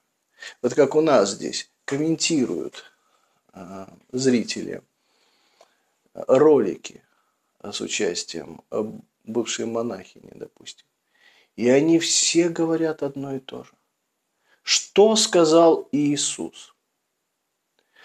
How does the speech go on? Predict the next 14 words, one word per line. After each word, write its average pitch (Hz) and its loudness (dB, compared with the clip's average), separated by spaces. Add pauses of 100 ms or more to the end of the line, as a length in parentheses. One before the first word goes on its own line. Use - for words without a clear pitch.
(240)
Иисус 202 4
сказал 190 4
вот 175 -4
это. 107 -4 (3000)
А 110 -10
где 143 -4
ваши-то - -6
мысли? - -18
Почему 185 -8
вы 127 -2
повторяете - -4
чужое, - -18 (520)
чужие 117 -4
мысли? - -20